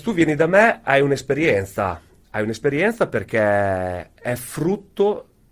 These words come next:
di, di vent'anni di spendere, sputtanarsi i soldi in quella, ma per quello che è il, la, il tuo hobby e la tua passione e anche il tuo lavoro. Quindi,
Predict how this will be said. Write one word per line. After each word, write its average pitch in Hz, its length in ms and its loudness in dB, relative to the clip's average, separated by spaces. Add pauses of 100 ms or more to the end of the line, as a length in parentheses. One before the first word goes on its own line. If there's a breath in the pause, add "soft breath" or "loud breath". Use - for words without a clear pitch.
(320)
di, 113 460 -12
di 143 120 -2
vent'anni 170 540 0
di 123 240 -2
spendere, 147 580 -2
sputtanarsi 131 540 -4
i 123 40 -4
soldi 127 340 0
in 117 100 -4
quella, 151 400 2
ma 131 100 0
per 113 200 -4
quello 147 220 2
che 127 180 0
è 123 40 2
il, 120 240 -4
la, 117 220 -4
il 117 100 -8
tuo 127 220 -2
hobby 127 260 0
e 117 40 0
la 104 100 -4
tua 104 160 -6
passione 123 680 -4 (600)
e 120 160 -4
anche 107 320 -4
il 95 80 -12
tuo 107 160 -6
lavoro. 90 500 -4 (600 soft breath)
Quindi, 95 1080 -6